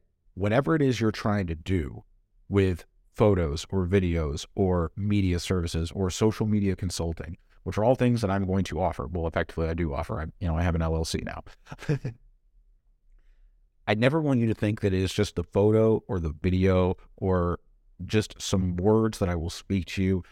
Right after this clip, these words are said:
that will ultimately get you the result you're looking for. It comes from a mindset shift.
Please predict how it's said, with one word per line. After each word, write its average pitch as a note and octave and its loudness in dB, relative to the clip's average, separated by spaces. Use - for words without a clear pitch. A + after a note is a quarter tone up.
that G2+ 4
will A2 -2
ultimately G#2+ 2
get F#2+ -2
you F#2+ 0
the F2 -4
result E2+ -2
you're F#2+ -2
looking E2+ -2
for. - -20
It A2 0
comes A2+ 2
from A2 2
a G2 4
mindset F#2 -4
shift. - -8